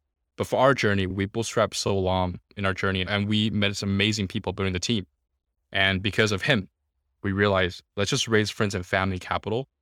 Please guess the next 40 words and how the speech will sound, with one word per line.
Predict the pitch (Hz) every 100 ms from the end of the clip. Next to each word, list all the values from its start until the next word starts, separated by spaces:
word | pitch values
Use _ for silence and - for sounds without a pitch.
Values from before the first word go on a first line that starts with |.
| _ -
people | 131 127 120
who | 127
truly | - - 135 127
believe | 113 101 98 104 101
in |
us, | 95 90
who | 110
doesn't | 120
have | 113 98 98
an | 95
exit | 101 101 101
horizon. | - 92 92 101 95 - _ _ _ _ _ _ _ -
And | 95 92 92
those | 107 123
are | 127
the | 107
people | 113 104
that | 98
we | 95 95 -
only | 107 110
work | 98 101 -
with, | 85 76 _
who | - 98
invest | 95 98
in | 104
our | 92
business. | 92 90 120 147 -
And | 98 92 92
today | 110 101
we're | 95 98 95 95 -
just | - 110
reached | 113 107 -
ninety-five | 123 104 98 98 95
million | 92 92 90 92 _ _ _ _ _ _ _ _
dollars | 110 107 104
in | 101
terms | - 104 101
of | 95
total | - 98
funding | 95 107 101 95 92